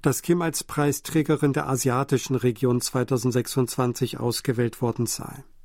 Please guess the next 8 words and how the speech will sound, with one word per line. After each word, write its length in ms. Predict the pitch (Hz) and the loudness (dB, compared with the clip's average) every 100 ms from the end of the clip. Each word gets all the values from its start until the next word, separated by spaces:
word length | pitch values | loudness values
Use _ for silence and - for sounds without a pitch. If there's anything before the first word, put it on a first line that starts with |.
| - - - - - - - | -20 -16 -14 -12 -14 -14 -6
Kim 240 | - 175 220 | 4 4 4
ist 180 | 196 - | 0 -2
Aktivistin 760 | 147 - 135 131 143 - 147 | -4 0 2 2 0 2 2
der 160 | 135 180 | 2 0
Umweltschutzorganisation 1700 | 151 147 131 123 - 156 - 151 143 147 135 143 131 - 156 147 | 2 4 2 2 0 0 0 0 2 2 4 2 0 2 4 4
Youth 340 | 123 135 185 - | 6 4 4 0
for 280 | - 147 - | -2 -2 -2
Climate 460 | 123 127 135 120 | -2 0 0 -4